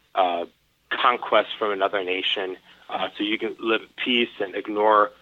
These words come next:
all these, you know, Debbie Downer prophets. And Jeremiah's message is,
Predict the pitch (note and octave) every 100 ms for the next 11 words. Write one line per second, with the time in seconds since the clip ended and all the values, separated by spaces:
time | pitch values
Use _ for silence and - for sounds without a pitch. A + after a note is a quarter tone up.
0 | _ A#2 G#2+ G#2+ G2+ G2+ G2 F#2 G2 F2+
1 | E2+ E2+ _ - A2 G#2+ G2 F#2 G2+ F#2+
2 | - E2 - F2 - _ _ _ _ _
3 | - A#2 B2 B2 A#2 G#2+ A#2+ B2 A2+ G2
4 | F#2 - F2+ F#2+ F#2